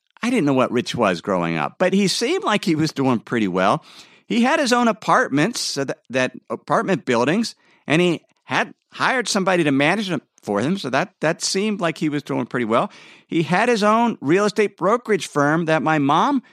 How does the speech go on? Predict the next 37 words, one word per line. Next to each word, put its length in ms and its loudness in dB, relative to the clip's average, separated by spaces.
worked 300 0
for 540 0
in 180 4
the 120 2
late 220 0
seventies, 460 -2
early 320 -2
eighties. 380 -2
But 140 0
more 180 2
important, 480 -2
the 140 0
thing 600 0
that 140 -2
struck 360 -2
me 180 -2
as 160 -4
why 340 0
I 140 0
thought 300 0
he 100 4
was 160 0
doing 280 0
so 160 -4
well 300 2
is 200 -4
he 240 -2
owned 180 2
his 240 -2
own 460 2
gas 300 0
station, 560 -2
where 360 0
he 220 0
could 180 0
fill 260 2
up 220 2